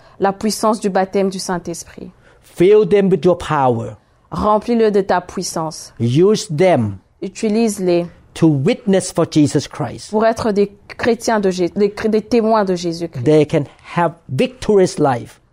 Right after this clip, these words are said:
Speaker 1: Pour qu'il y ait la victoire.
Speaker 2: Thank you, Father.
Speaker 1: Merci, Père.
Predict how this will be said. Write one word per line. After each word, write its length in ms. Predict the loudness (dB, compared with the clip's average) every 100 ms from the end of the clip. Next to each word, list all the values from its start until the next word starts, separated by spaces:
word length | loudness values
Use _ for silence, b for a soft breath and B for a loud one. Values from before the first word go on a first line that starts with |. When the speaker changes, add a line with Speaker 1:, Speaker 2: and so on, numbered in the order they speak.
| _ _
Speaker 1:
Pour 220 | 0 0
qu'il 120 | 0 0
y 60 |
ait 100 | 2
la 140 | 2 0
victoire. 760 | -2 -6 -2 0 0 -2 -10 b b b b
Speaker 2:
Thank 320 | 0 2 2 2
you, 100 | 0
Father. 540 | 2 2 2 0 -6 -14 _ -4
Speaker 1:
Merci, 420 | -2 -2 -4 -8
Père. 380 | -2 0 2